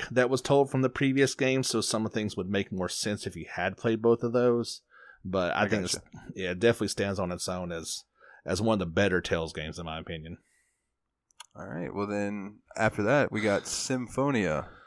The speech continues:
Speaker 1: Tales of Symphonia. Okay, so that's where I come into the Tales games at, uh, for the GameCube when it originally came out. I hadn't even, hadn't even heard of Tales of before that. Um,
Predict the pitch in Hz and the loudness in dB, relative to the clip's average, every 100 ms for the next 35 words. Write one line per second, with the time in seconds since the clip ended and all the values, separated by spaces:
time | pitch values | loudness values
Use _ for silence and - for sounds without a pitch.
0 | _ _ - - - 151 139 143 131 139 | _ _ -20 -2 8 8 8 4 6 6
1 | 135 120 90 - 117 131 95 87 110 120 | 8 6 4 4 2 6 4 4 6 6
2 | 135 180 131 120 139 120 117 117 104 98 | 6 8 8 8 4 6 2 2 2 0
3 | - 92 82 76 - _ _ - - _ | 2 2 2 -4 -10 _ _ -20 -20 _
4 | - 92 107 92 90 - - 90 85 78 | -14 0 2 2 -2 -6 0 2 2 0
5 | - - 117 113 101 107 110 - 107 92 | -8 0 2 2 2 2 2 -2 -2 -2
6 | 95 92 95 95 92 90 - 92 92 92 | -2 -2 0 0 -2 -6 -4 -6 -4 -2
7 | 92 90 80 - 92 110 101 98 95 92 | -2 -4 -8 -8 -2 -2 -2 -4 -4 -6
8 | 90 _ _ _ - _ 175 185 123 107 | -8 _ _ _ -20 _ 4 4 4 8
9 | 123 98 - 95 87 90 80 78 - - | 8 6 0 0 0 -2 -4 -6 -10 -18
10 | - 90 92 85 80 78 - 95 92 85 | -12 -6 -4 -2 -2 -4 -6 -10 -6 -6
11 | 80 | -8